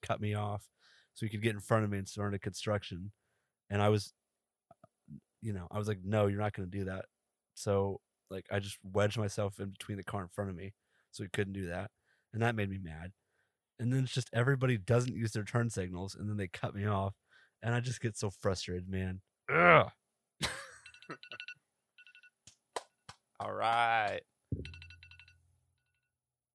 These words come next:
Speaker 1: Thanks for listening.
Speaker 2: If everyone else is a bad driver, if everyone else is a bad driver, maybe you're the bad driver.
Speaker 1: Just use your turn signals and don't speed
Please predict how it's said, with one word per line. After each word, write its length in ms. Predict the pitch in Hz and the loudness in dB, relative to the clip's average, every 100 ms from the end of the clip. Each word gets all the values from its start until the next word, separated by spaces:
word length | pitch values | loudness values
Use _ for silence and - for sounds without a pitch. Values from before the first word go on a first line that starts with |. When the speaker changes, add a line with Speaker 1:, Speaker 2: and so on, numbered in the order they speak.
| _ _ _ _ - | _ _ _ _ -8
Speaker 1:
Thanks 200 | 98 - | -8 -8
for 120 | 95 | -10
listening. 360 | 92 - 85 87 _ _ _ _ _ _ _ _ | -8 -6 -8 -10 _ _ _ _ _ _ _ _
Speaker 2:
If 180 | - - | -8 -2
everyone 360 | 110 120 117 113 | -2 2 2 4
else 240 | 123 - | 2 0
is 100 | 101 | -6
a 60 | 98 | -2
bad 260 | 98 101 | 0 0
driver, 280 | 90 101 101 104 101 - - - | 0 -2 -2 -4 -8 -12 -16 -14
if 120 | - | -4
everyone 300 | 113 113 117 | 0 2 2
else 200 | 117 123 | 2 0
is 80 | 110 | -4
a 40 | 98 | -2
bad 200 | 104 95 | -2 -2
driver, 340 | 101 101 98 | -2 -2 -2
maybe 240 | 101 101 | -4 -4
you're 160 | 101 104 | -4 -4
the 100 | 104 | -4
bad 200 | 95 101 | -8 -8
driver. 400 | - 98 107 107 - 87 85 - - - _ - | -8 -10 -10 -10 -10 -8 -8 -12 -18 -20 _ -6
Speaker 1:
Just 260 | 123 127 139 | -2 -2 -2
use 220 | 165 156 | -2 0
your 80 | 160 | -2
turn 320 | - 117 113 | 2 2 2
signals 500 | - 107 110 107 - | 0 0 0 -2 -4
and 180 | 117 110 | -4 -2
don't 220 | 127 117 | -2 -2
speed 640 | - - 98 92 92 95 | -6 -6 -2 0 0 -2